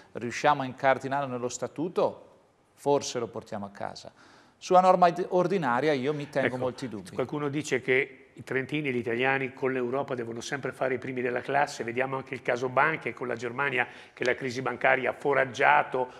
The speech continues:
Speaker 2: le banche in crisi, cosa che non ha lasciato fare agli altri. S-, bisogna essere sempre i primi della classe, ogni tanto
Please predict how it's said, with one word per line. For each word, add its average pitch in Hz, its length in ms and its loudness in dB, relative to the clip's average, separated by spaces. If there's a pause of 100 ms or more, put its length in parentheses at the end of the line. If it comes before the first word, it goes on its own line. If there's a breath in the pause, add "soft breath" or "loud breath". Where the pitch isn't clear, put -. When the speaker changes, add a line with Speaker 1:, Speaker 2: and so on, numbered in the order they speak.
(120 loud breath)
Speaker 2:
le 123 160 -2
banche 139 480 0
in 131 100 -6
crisi, 143 380 -4
cosa 147 300 0
che 135 100 -4
non 127 160 -4
ha 120 40 -4
lasciato 123 360 -6
fare 120 180 -4
agli 127 140 -4
altri. 104 340 0 (300 loud breath)
S-, - 260 -6
bisogna 165 360 4
essere 135 300 4
sempre 139 320 -2
i - 40 0
primi 135 180 -6
della 123 200 -2
classe, 147 480 -2
ogni 139 180 -6
tanto 139 360 -4